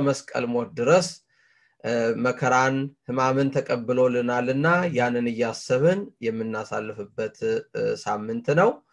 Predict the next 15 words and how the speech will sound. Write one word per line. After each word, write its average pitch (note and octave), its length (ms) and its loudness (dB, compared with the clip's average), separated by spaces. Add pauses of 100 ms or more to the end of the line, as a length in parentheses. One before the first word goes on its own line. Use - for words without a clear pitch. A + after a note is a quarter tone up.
(580)
እ፣ A2+ 80 -4 (220)
እንግዲህ D#3 420 0 (360)
እግዚአብሔር A#2+ 520 2
አምላክ C3 460 2 (300)
ለእኛ A#2+ 300 -2 (400)
የከፈለው B2 640 -2 (240)
ዋጋ A#2+ 280 0 (280)
በምንም B2+ 460 2 (440)
የሚተካና A#2+ 880 -4 (120)
የሚለካ B2+ 680 0 (300)
እንዳልሆነ A2 1040 -2 (120)
ይታወቃል። A#2+ 800 0 (920)
እ፣ A#2+ 100 2 (840)
በቅዱስ B2+ 440 0
መጽሐፍ C#3 520 4